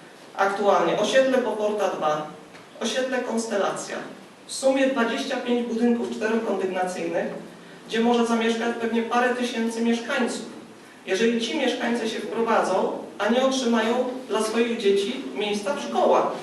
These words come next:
czy my możemy pozwolić na to, żeby tam powstawała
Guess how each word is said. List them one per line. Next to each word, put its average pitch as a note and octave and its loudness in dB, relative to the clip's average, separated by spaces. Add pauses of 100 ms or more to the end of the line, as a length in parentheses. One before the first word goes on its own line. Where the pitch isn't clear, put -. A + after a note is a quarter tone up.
(540)
czy A#3 0
my B3 6
możemy C4 4
pozwolić A3 2
na G3+ 2
to, G3 2
żeby G3 2
tam A3+ 2
powstawała F#3+ 0